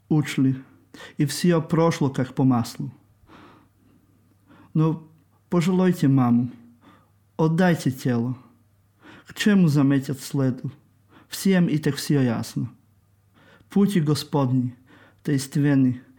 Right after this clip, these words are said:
и неведомы. Нас в тонусе держат. За это большой респект. Но, верю, однажды вы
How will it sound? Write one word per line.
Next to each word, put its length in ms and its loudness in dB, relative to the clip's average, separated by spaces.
и 60 -2
неведомы. 720 2
Нас 300 2
в 80 -16
тонусе 500 0
держат. 540 -2
За 160 0
это 240 0
большой 640 0
респект. 680 -6
Но, 500 0
верю, 580 0
однажды 680 2
вы 360 -2